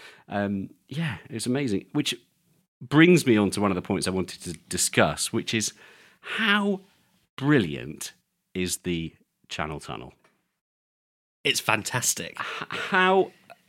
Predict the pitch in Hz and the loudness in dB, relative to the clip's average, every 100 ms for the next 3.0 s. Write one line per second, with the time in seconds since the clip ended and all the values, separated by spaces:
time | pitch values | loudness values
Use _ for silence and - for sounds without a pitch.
0 | _ - 180 - - - 180 170 165 160 | _ -2 -2 -4 -6 0 2 4 4 2
1 | 123 131 131 135 135 131 110 92 80 78 | 2 0 -2 2 6 8 6 2 -6 -6
2 | 92 87 101 - 95 80 69 - - 98 | -6 -4 -4 -2 -2 -2 -6 -8 -6 -6